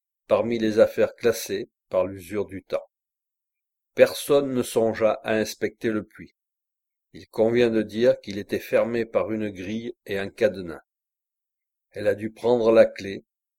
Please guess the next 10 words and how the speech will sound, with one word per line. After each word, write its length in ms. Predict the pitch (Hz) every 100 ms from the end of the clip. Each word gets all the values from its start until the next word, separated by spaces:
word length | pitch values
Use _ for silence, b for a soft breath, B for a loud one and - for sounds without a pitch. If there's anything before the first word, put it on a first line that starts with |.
| _ _ _
monter 440 | 104 120 131 - 120
sur 220 | - 123
la 120 | 113
margelle, 600 | 110 98 95 95 92 - _ _ _ _ _ _
ouvrir 400 | 127 254 123 127
la 160 | 123 110
grille, 420 | 95 98 104 - - _ _ _ _ _ _
se 220 | - 104
faufiler 540 | - 123 - 120 117
derrière 640 | 110 104 92 98 101 101